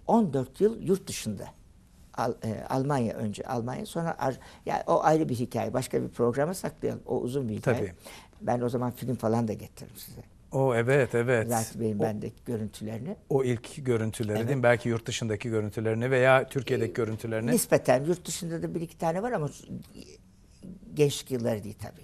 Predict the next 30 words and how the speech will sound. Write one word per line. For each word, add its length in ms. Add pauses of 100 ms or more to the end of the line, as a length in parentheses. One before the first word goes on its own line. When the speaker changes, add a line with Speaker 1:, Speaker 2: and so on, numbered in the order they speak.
(440)
Speaker 2:
Tabii. 520
Speaker 1:
E, 360 (260)
neyse 320
Zati 380
Bey 280
Türkiye'ye 380
gelince, 540 (460)
e, 220
Arjantin'den, 800 (600)
e, 40 (360)
gelmeden 480
önce 240
organizasyonu 880 (180)
İ 160
Galip 360
Bey 120
yapmış. 400
İ 120
Galip 320
Arcan. 340 (140)
Speaker 2:
Evet. 140 (240)
Speaker 1:
E, 100
şeyde, 380 (140)
Frans 260
Tiyatrosu'nda. 640
Sonra 220
İ 180
Galip 360
demiş 300
ki, 160